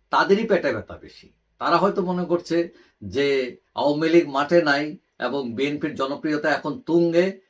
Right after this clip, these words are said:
এবং সেই সুযোগটা কাজে লাগিয়ে ক্ষমতায় আসা যায় কিনা, কারণ এই জনপ্রিয়তা আস্তে আস্তে হ্রাস পেতে পারে। কারণ ইতিমধ্যেই আমরা দেখছি বিএনপির বিভিন্ন চাঁদাবাজ, দখলবাজরা সক্রিয় হয়েছে এবং তাদের কিছু, যদিও তারেক জিয়া,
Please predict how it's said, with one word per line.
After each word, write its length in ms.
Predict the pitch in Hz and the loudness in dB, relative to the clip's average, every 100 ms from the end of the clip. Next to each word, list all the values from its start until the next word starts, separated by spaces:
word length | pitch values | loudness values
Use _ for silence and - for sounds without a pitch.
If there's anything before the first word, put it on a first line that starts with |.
| _ 117 | _ -6
এবং 300 | 117 139 127 | -4 -4 -4
সেই 220 | 139 127 | -4 -6
সুযোগটা 520 | - 147 170 170 170 | -6 0 0 0 -2
কাজে 300 | 147 147 156 | 0 0 0
লাগিয়ে 280 | 151 147 147 | 0 0 -2
ক্ষমতায় 440 | 143 139 127 131 | -4 -8 -6 -4
আসা 180 | 117 117 | -4 -6
যায় 260 | 101 104 95 | -8 -8 -10
কিনা, 340 | 87 - - - | -12 -18 -18 -8
কারণ 380 | 131 143 139 - _ - | -2 -2 -2 -6 _ -8
এই 180 | 117 120 | -4 -2
জনপ্রিয়তা 560 | 127 143 147 151 151 143 | -2 -2 -2 -2 0 0
আস্তে 280 | 131 147 | 0 -2
আস্তে 180 | 139 - | -4 -4
হ্রাস 280 | 110 127 - - | -2 -2 -4 -14
পেতে 200 | - - | -16 -16
পারে। 260 | - - _ _ | -20 -20 _ _
কারণ 280 | - 131 131 | -10 -8 -8
ইতিমধ্যেই 500 | 127 151 147 143 151 | -8 -8 -8 -6 -4
আমরা 200 | 135 139 | -2 -4
দেখছি 500 | 135 131 - 127 120 - _ _ | -6 -8 -8 -8 -8 -12 _ _
বিএনপির 520 | 98 135 139 131 143 123 | -8 -4 -4 -4 -6 -8
বিভিন্ন 320 | 127 131 131 | -10 -10 -6
চাঁদাবাজ, 480 | 131 131 131 131 127 | -4 -4 -2 -2 -2
দখলবাজরা 640 | 120 139 127 135 127 131 | -4 -6 -6 -6 -6 -10
সক্রিয় 440 | 139 - 147 117 | -10 -12 -6 -6
হয়েছে 360 | 92 82 - 90 | -6 -10 -14 -14
এবং 280 | 107 117 104 | -10 -10 -10
তাদের 300 | 120 131 - | -8 -8 -10
কিছু, 340 | - 160 170 _ _ - | -10 -10 -12 _ _ -12
যদিও 300 | 101 131 151 | -6 -2 -2
তারেক 380 | 147 139 147 131 | -2 -2 -2 -2
জিয়া, 340 | 143 139 156 | -2 -2 -4